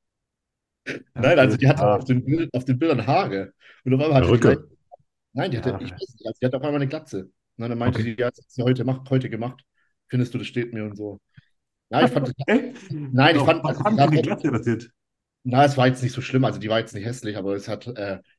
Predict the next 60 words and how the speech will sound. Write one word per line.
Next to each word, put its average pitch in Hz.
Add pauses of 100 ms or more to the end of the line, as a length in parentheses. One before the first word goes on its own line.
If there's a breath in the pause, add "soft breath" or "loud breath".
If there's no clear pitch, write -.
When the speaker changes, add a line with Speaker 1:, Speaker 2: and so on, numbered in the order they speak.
(120)
Speaker 1:
schon -
ein -
bisschen, 110
dachte -
ich 104
mir 104
so, 95
"Hä?", 117
als 107
ich 98
die 131
abgeholt 104
hab, 107
Speaker 2:
Ja. -
Speaker 1:
dachte 82
ich 98
mir, 107
"Was 95
ist -
jetzt, -
was 131
ist 131
jetzt -
los?" - (400 loud breath)
Speaker 2:
Ja, -
okay, 104
wenn 107
jemand 117
Krebs 135
hat 147
und 143
so, 147
dann 123 (420)
Speaker 1:
Nein, 147
die 156
hat -
Speaker 2:
ist -
Speaker 1:
keinen 131
Krebs, 120
die 135
hat 127
anscheinend 131
bloß 135
die 131
Haare, 135
also 123
so 127
einfach 135
so 123
runterrasiert, 104
weil 101
die 104
es 95
ausprobieren 101
wollte, 87
anscheinend. 95
Speaker 2:
Okay. 95 (520 soft breath)
Ja, 95
Speaker 1:
Also, 107
Speaker 2:
gut, 104